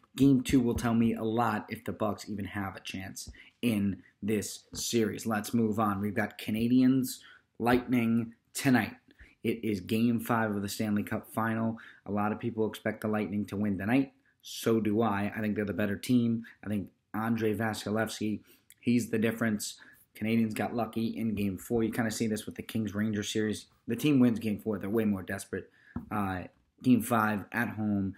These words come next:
Even the mayor of Tampa Bay was like, "Lose game four. We wanna close it out in game five." I'm not saying you think like that, but I'm saying that was kind of probably in the back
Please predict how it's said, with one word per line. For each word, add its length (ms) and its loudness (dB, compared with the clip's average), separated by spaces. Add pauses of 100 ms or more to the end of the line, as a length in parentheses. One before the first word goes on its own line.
(120)
Even 240 4
the 60 2
mayor 240 2
of 80 -4
Tampa 240 -2
Bay 160 -2
was 160 -8
like, 200 -6
"Lose 280 0
game 240 2
four. 180 -4
We 80 -4
wanna 160 -4
close 260 -4
it 60 -2
out 160 -4
in 60 -12
game 180 -8
five." 260 -10 (220)
I'm 60 2
not 120 6
saying 220 2
you 60 0
think 240 -4
like 200 -6
that, 220 -6 (260)
but 80 -6
I'm 120 -2
saying 240 0
that 160 0
was 100 -8
kind 240 -2
of 200 -4 (220)
probably 500 0 (100)
in 80 0
the 80 -2
back 480 -2